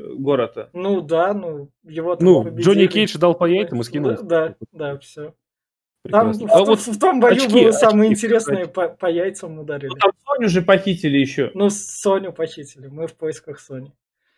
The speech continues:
Speaker 1: Да, вот.
Speaker 2: <laughs> Да.
Speaker 3: Как бы здорово в этот раз сюжет передали.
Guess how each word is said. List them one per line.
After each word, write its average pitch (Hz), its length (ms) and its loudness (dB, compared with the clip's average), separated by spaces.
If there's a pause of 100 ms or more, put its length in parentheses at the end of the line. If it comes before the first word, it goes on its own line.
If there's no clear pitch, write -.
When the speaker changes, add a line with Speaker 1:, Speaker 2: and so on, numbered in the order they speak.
(160)
Speaker 1:
Да, 143 260 6
вот. 170 100 4
Speaker 2:
<laughs> 185 260 2
Да. 190 320 0 (460)
Speaker 3:
Как 190 160 -2
бы 220 100 4
здорово 226 300 4
в 202 60 2
этот 208 160 2
раз 214 220 2
сюжет 220 300 0
передали. 135 480 0